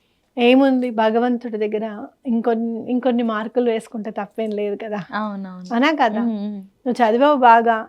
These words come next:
Speaker 1: ఇంకా
Speaker 2: మ్మ్.
Speaker 1: చదవాలనిపించింది, ఎవరైనా పిహెచ్డీ చేయమని చెప్పారు అనుకో, చేస్తావుగా.
Speaker 2: అంతే,
Speaker 1: అవునా
Speaker 2: చేస్తాను.
Speaker 1: కదా?
Speaker 2: మ్మ్.
Speaker 1: ఇది కూడా అంతే అనమాట.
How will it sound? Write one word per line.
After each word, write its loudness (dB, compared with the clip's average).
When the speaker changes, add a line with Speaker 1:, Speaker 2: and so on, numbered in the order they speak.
Speaker 1:
ఇంకా 6
Speaker 2:
మ్మ్. 2
Speaker 1:
చదవాలనిపించింది, 2
ఎవరైనా -4
పిహెచ్డీ 0
చేయమని -4
చెప్పారు -4
అనుకో, -10
చేస్తావుగా. -4
Speaker 2:
అంతే, -6
Speaker 1:
అవునా 2
Speaker 2:
చేస్తాను. 0
Speaker 1:
కదా? -10
Speaker 2:
మ్మ్. -8
Speaker 1:
ఇది -4
కూడా -2
అంతే -14
అనమాట. -20